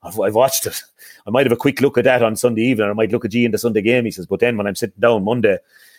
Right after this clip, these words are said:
to, to do that, that I, I just want to see the behind the goal." And I'm wondering, like, and you mentioned it there, T J, like, leading in then to, you know, have some counties just gone ahead where there's,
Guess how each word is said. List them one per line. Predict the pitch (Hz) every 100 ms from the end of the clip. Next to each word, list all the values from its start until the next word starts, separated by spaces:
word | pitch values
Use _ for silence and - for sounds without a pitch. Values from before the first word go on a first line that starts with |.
| _ -
to, | 101 95 -
to | 92
do | 107 117
that, | 95 90
that | 87
I, | 98 92
I | 90
just | - - -
want | 107 92
to |
see | - 104
the |
behind | 90 107 95
the |
goal." | 98 110 - - -
And |
I'm | 165
wondering, | 214 233 170 -
like, | 147
and | 156
you | 190
mentioned | 196 175 147
it |
there, | 139 156
T | 143
J, | 123
like, | 117 107 _ _ _ _ _ _ 170
leading | 135 190 170 156
in | 165 147
then | 143 143
to, | 123 113 113 127
you | 123
know, | 131 113 - _ _ _ -
have | 127
some | - 226
counties | - 202 175 127 107
just | 151 147 -
gone | 135 139 131
ahead | 110 107 127 127 107 85 -
where | 113 107
there's, | 110 110 104